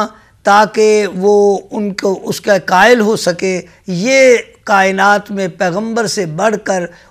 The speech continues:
امت اور انسانوں کی نفسیات کا زیادہ ماہر اور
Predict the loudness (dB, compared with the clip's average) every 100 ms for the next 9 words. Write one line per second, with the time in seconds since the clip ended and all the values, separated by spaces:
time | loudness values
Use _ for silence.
0 | -8 -4 -2 0 0 -2 -4 -4 -4 -6
1 | -6 -4 -2 -2 0 -2 -2 -6 -4 -6
2 | -6 -4 -2 -4 -6 _ -6 -4 -2 -2
3 | -2 -4 -4 -2 -2 -4 -4 -6